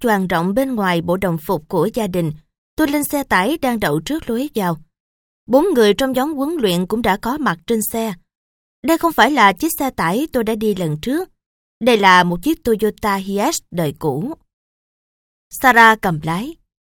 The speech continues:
Elemia ngồi bên cạnh bà. Rồi cả nhóm rời đi. Bầu trời đầy mây. Lúc xe chạy ngang qua, tôi liếc nhìn khu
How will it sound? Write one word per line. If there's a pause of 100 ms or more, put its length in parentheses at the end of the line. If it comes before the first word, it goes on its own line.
(120)
Elemia
ngồi
bên
cạnh
bà. (580)
Rồi
cả
nhóm
rời
đi. (560)
Bầu
trời
đầy
mây. (560)
Lúc
xe
chạy
ngang
qua,
tôi
liếc
nhìn
khu